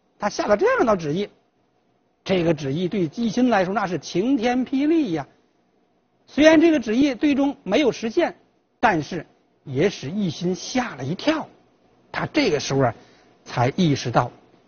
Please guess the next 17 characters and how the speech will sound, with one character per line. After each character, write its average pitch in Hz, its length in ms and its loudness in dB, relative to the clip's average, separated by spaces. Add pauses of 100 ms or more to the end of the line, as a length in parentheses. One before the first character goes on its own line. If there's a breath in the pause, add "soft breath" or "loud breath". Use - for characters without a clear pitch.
(100)
可 127 340 4
是 311 180 6
不 214 140 4
能 180 140 8
得 170 320 2
罪 208 160 4
了 123 120 -4
皇 135 380 -4
权， 131 380 -10 (1500)
尤 277 260 8
其 294 220 4
不 240 100 0
能 269 160 4
得 214 220 2
罪 247 140 2
慈 - 220 -4
禧。 185 220 -8